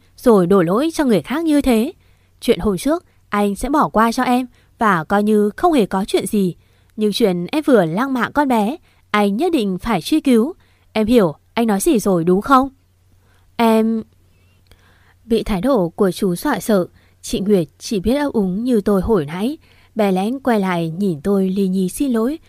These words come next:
với khuôn mặt đầy nước mắt đến thương xót. Còn tôi, tôi thì chẳng thể nào nghe được gì hết, vì trong tâm trí tôi lúc này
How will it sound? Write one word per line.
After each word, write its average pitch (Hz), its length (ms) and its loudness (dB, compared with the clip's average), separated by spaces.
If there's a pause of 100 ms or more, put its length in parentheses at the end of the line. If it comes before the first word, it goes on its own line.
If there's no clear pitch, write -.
(180)
với 247 100 2
khuôn 311 200 0
mặt 202 220 -2
đầy 190 260 -2
nước 196 200 -2
mắt 262 320 -6
đến 196 280 -2
thương 226 220 0
xót. 285 280 -6 (560)
Còn 185 240 -2
tôi, 226 280 0 (320)
tôi 202 260 2
thì 226 140 -4
chẳng 202 200 -4
thể 208 140 -2
nào 180 280 -2
nghe 254 200 -4
được 220 180 0
gì 165 260 -6
hết, 285 220 -4 (360)
vì 185 160 -2
trong 202 360 -4
tâm 226 200 -2
trí 185 160 -4
tôi 196 260 0
lúc 294 220 -2
này 185 300 -2